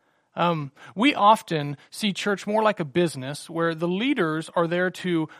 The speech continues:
uh, provide religious goods and services, and therefore the congregation i-, is, uh, not just a congregation, but they are consumers, and, and, and therefore they are customers and critics. And if you don't provide the, the best,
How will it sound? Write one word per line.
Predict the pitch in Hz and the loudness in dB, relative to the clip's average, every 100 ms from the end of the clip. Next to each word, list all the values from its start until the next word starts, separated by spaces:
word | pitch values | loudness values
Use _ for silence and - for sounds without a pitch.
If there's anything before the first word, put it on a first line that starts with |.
| - | -2
uh, | 160 | -2
provide | 165 - 175 180 202 220 | -2 -2 2 4 4 2
religious | 190 190 190 220 196 | 0 0 0 -2 -8
goods | - 190 190 185 | -2 0 0 -4
and | 175 165 | -6 -4
services, | - 208 190 170 147 143 156 | -2 -2 -2 -6 -6 -6 -6
and | 180 | -4
therefore | 185 196 190 180 | 0 0 0 0
the | 175 175 | 0 -4
congregation | 202 214 196 175 196 254 - 151 143 170 - 131 | -2 -2 -2 -4 -2 -2 -2 -4 -4 -8 -12 -2
i-, | |
is, | 170 175 180 185 170 160 - - | 0 0 2 2 2 -2 -14 -2
uh, | 170 | 0
not | 190 233 | 0 0
just | 302 233 | -2 -4
a | |
congregation, | 214 - 220 196 170 143 170 196 - 151 | -4 0 0 0 -2 0 -2 0 -4 -6
but | 156 170 | -6 -4
they | 196 | 0
are | 190 165 - - | 2 0 -2 -6
consumers, | - 180 - 339 277 139 135 143 | -2 -2 2 2 2 0 -4 -6
and, | - 180 175 - - | -2 0 -2 -6 -4
and, | 175 180 | -2 0
and | 190 190 | 0 0
therefore | 214 208 220 202 202 - - | 0 0 0 2 2 -2 -10
they | 170 196 | -2 2
are | 208 185 | 4 4
customers | 180 - 208 - 220 233 214 | 4 0 0 0 0 0 -2
and | 190 190 190 | 0 0 -2
critics. | - 277 190 151 - | 0 2 2 -2 -8
And | 190 | -6
if | 180 | -2
you | 254 | 2
don't | 311 254 | 2 2
provide | - 180 196 208 208 185 - _ | -2 4 4 6 4 0 -12 _
the, | 190 | -2
the | 175 185 190 | -2 -4 4
best, | 196 185 - | 6 4 0